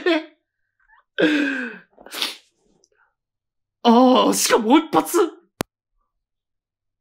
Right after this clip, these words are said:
ああ。ってことは、このカイザーインサイトここでやられるから、やっぱあっちのつぼみから出てきた方がもっとやべえんだ。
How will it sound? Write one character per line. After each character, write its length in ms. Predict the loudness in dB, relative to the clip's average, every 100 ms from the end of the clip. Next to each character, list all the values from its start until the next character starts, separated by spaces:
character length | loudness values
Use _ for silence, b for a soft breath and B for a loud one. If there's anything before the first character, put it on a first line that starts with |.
| _ _ _ _ _ -2
あ 80 | 2
あ。 580 | 4 4 2 -2 -8 _ _ _ _ _ _ _ _ _ _ _ _ _ _ _ _ b b b b b b b
っ 100 | -2
て 140 | -2
こ 180 | 2 2
と 200 | 4 4
は、 680 | 4 2 0 -4 -8 -14 _
こ 140 | -2 0
の 80 |
カ 180 | 2 0
イ 80 | 0
ザ 80 | -2
ー 40 |
イ 80 | -2
ン 40 |
サ 80 | 0
イ 60 | -2
ト 80 | -2
こ 100 | 0
こ 140 | 2
で 100 | 2
や 100 | 2
ら 140 | 2
れ 100 | 0
る 140 | -2 -4
か 120 | -4
ら、 520 | -2 0 0 0 -4 -12 _ _ B B B
や 120 | 2
っ 80 | 2
ぱ 220 | -2 -4
あ 20 | -4
っ 160 | -4
ち 240 | -6 -2 2
の 640 | 2 2 0 -2 -6 -12 b
つ 240 | -8 0 2
ぼ 100 | 4
み 140 | 2
か 80 | 2
ら 80 | 2
出 140 | 2
て 100 | 0
き 80 | 0
た 140 | 0 0
方 160 | 0
が 100 | -2
も 220 | 0 -2
っ 40 | 0
と 120 | 2
や 340 | 2 2 2
べ 120 | 2 2
え 180 | 0
ん 160 | 0 -2
だ。 360 | -4 -4 -4